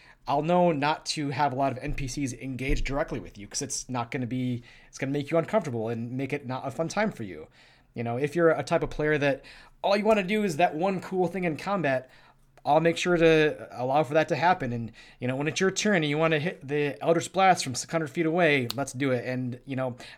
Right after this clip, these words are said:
a-, as the, as the D M, I might gonna, I, I'm gonna, um, be a little controversial here, but I might fudge it a little bit so that you do get that satisfying kill on, on the bad guy with your Eldritch Blast. Or at least I'll try to narrate something that is still satisfying, even if it's a miss.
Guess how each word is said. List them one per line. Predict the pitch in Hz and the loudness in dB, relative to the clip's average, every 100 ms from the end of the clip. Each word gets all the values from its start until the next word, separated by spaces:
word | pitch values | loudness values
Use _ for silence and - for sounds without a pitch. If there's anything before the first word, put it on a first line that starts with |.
| _ - | _ -10
a-, | 147 160 151 | 0 2 6
as | 165 151 | 6 6
the, | 147 135 | 2 0
as | 147 | -2
the | 143 | 2
D | 170 | 2
M, | 160 | 4
I | 160 | 2
might | 165 170 185 175 - - - - - _ _ _ _ _ _ - | 2 4 4 2 -4 -12 -20 -20 -20 _ _ _ _ _ _ -8
gonna, | 147 180 180 160 - | 0 4 4 4 0
I, | |
I'm | 180 | 2
gonna, | 214 190 160 | 4 6 4
um, | 143 147 139 127 120 - 180 | 4 0 0 -4 -8 -12 -10
be | 135 208 | -2 2
a | |
little | 202 185 | 4 4
controversial | 165 180 151 170 170 | 2 0 4 4 2
here, | 139 135 | -2 0
but | 156 | 0
I | 202 | 0
might | 233 240 233 220 | 4 8 8 6
fudge | - - 202 180 | -2 2 4 6
it | 170 | 6
a | |
little | 156 151 | 4 2
bit | 131 135 | 0 -4
so | - 135 | -6 -2
that | 151 | -2
you | 131 190 | -2 -4
do | 165 247 | -2 0
get | 185 | -2
that | 131 | -2
satisfying | - 143 131 - 135 127 120 117 - - _ _ _ 135 | -2 -2 -2 -2 0 0 -2 -6 -14 -20 _ _ _ -14
kill | - 175 147 127 | -4 2 2 2
on, | 123 131 135 | -2 -4 -4
on | 131 131 | -4 -4
the | |
bad | 120 120 117 | -2 -4 -4
guy | 120 | -6
with | 127 127 | -6 -6
your | 127 | -4
Eldritch | 120 120 - | -4 -6 -8
Blast. | 107 98 - - | -8 -8 -8 -4
Or | 185 180 | 0 2
at | |
least | 185 220 | 2 0
I'll | 175 | 0
try | 160 - 170 | 0 4 4
to | |
narrate | 143 151 156 123 | 4 2 2 0
something | 147 139 135 | -6 -4 -4
that | 131 | -2
is | 123 | -2
still | - - 120 | -4 -4 -6
satisfying, | - 147 123 120 110 | -2 -2 -2 -6 -8
even | 151 156 | -8 -8
if | 151 | -8
it's | - | -6
a | |
miss. | 170 175 104 - | -4 -4 -4 -10